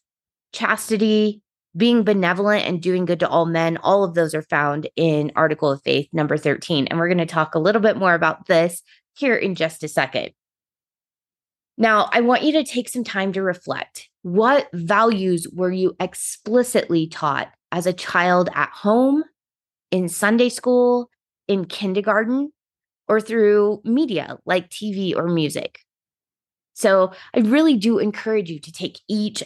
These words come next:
of these categories. Think of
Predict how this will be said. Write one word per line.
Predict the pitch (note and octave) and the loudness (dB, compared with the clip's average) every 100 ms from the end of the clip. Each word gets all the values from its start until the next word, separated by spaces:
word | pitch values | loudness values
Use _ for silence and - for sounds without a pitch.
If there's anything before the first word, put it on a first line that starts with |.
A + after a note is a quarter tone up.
| - | -2
of | G3 F3 E3 E3+ F3 | 2 4 2 -2 -6
these | F#3 E3+ E3+ E3+ F3 - - _ _ _ - | -4 0 0 0 -4 -10 -14 _ _ _ -10
categories. | - C4+ C#4+ G#3+ F3+ E3 D#3+ - | 0 2 2 2 2 2 2 0
Think | A#3+ C#4+ | 0 2
of | D4 | 0